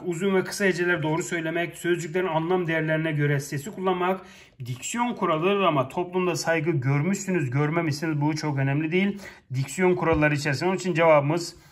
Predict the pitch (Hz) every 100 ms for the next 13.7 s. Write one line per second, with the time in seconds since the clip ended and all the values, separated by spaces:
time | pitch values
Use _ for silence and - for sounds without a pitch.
0 | - - - 131 143 202 208 180 170 156
1 | 139 135 175 180 151 220 214 220 170 185
2 | 190 185 175 165 160 135 - - - -
3 | - 214 277 269 - 208 175 151 160 269
4 | 233 175 147 151 - - - - - 139
5 | 131 143 156 247 - 214 220 190 165 170
6 | 190 185 151 151 170 170 165 151 143 147
7 | 135 131 123 143 196 226 226 - - 131
8 | 117 143 170 160 135 - - - - -
9 | - 277 220 208 151 190 196 202 202 208
10 | 208 - 165 160 208 147 139 165 185 220
11 | - 190 180 185 196 269 240 202 180 160
12 | 143 147 180 196 - 175 - 240 254 185
13 | 123 143 156 151 143 131 117